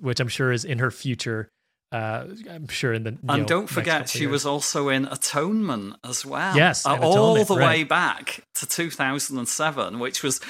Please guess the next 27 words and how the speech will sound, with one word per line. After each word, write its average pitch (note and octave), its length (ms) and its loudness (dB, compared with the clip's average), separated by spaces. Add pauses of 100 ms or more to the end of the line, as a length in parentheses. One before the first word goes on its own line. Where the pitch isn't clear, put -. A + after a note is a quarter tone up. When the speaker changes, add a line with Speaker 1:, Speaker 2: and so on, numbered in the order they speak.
(220)
Speaker 2:
like, B2+ 200 0
that D3 100 2
was D3 160 -4
my C3 500 0
favourite C#3+ 360 -2
film B2 280 0
of A#2+ 100 -6
two C3 180 -2
thousand B2 400 -4
and A#2 100 -4
seven G2+ 480 -6
as G#2 160 -6
well. A#2+ 200 0
Speaker 1:
Hmm. A2+ 40 -6
Speaker 2:
So B2+ 160 -4
it's C#3 140 -4
been, C3+ 220 0 (220)
it's F3 200 2
been D3+ 180 2
great D3+ 400 2
to - 140 -2
follow B2+ 420 0
her B2 240 0
career A2+ 680 -4
across - 440 -8
the G#2+ 140 -8
years. G#2+ 500 -8